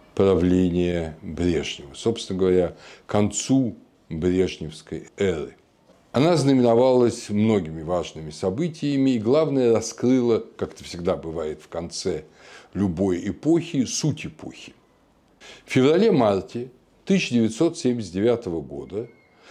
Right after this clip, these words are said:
прошла Первая социалистическая война, как ее в шутку называли. Сейчас мало кто об этой войне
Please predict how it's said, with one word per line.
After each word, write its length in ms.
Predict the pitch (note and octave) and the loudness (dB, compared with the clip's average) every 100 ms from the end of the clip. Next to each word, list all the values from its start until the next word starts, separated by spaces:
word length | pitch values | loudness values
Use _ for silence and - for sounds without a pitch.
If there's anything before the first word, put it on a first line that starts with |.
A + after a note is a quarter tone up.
| - | -20
прошла 840 | - A#2+ A2+ - C#3 E3 G3 F#3+ - - _ | 0 2 2 0 2 4 4 0 -6 -20 _
Первая 480 | - C#3 D#3 C3+ B2+ | 0 2 4 2 0
социалистическая 1040 | G#2+ - F#2+ F2+ E2+ - G#2+ - - G#2+ | -2 -6 -4 -4 -8 -10 -10 -10 -4 -2
война, 480 | F2+ G#2+ G#2+ E2+ C#2 _ _ _ _ _ | 0 0 0 -4 -12 _ _ _ _ _
как 280 | A2 G#2+ | -2 0
ее 120 | G#2 F2+ | -2 -2
в 80 | |
шутку 480 | - - C3 - A2 | -4 -4 -4 -4 -4
называли. 580 | G2+ F#2+ F#2+ D#2+ C#2+ A#1+ - _ _ _ | -4 -4 -4 -4 -6 -12 -20 _ _ _
Сейчас 540 | - - C3 G#3+ G3+ D#3+ | -6 -2 2 2 2 2
мало 300 | E3 D#3 C#3+ | 2 4 2
кто 180 | - A#2+ | 2 2
об 100 | A#2 | 4
этой 220 | A#2 A2 | 2 2
войне 500 | G#2+ A2 A2 G#2 | 4 4 2 0